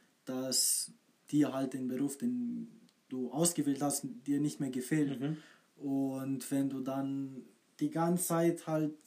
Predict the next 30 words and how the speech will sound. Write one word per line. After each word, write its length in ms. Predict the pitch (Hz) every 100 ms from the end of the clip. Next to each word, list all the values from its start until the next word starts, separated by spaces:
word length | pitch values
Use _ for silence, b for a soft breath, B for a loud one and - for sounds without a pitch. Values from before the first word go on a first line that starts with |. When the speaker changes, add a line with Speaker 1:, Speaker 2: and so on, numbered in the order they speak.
| -
Speaker 1:
den 180 | 151 143
Beruf 380 | 147 180 220
wechselst, 640 | 220 220 - 214 208 - -
dann 180 | 170 165
ist 240 | 160 -
es 80 | -
halt 220 | 151 151
auch 160 | 147 151
scheiße. 540 | 139 143 139 135 131 B B B
Erstens 500 | 143 - 151 131 -
Zeitverschwendung 760 | 151 165 190 185 190 185 170
und 360 | 143 147 143 135 B B B B
zweitens 760 | - - 170 175 180 180 - 147
ist 320 | 147 - -
es 80 | 165
halt 240 | 160 151 - _ _ - _ _ _ _ _
Speaker 2:
Es 140 | 135 165
Speaker 1:
nicht 100 | 175
Speaker 2:
ist 40 |
halt 120 | 147 135
Speaker 1:
so 100 | 196
Speaker 2:
stressig, 260 | 196 180
Speaker 1:
angenehm, 240 | 170 160 151
Speaker 2:
ja. 80 | 151
Speaker 1:
ja, 180 | 160
genau, 380 | 151 127 123 123
für 160 | - 120
dich. 340 | 120 117 - b b b b b -
Und, 680 | 147 147 143 143 143 143 -
ähm, 440 | 147 143 139 139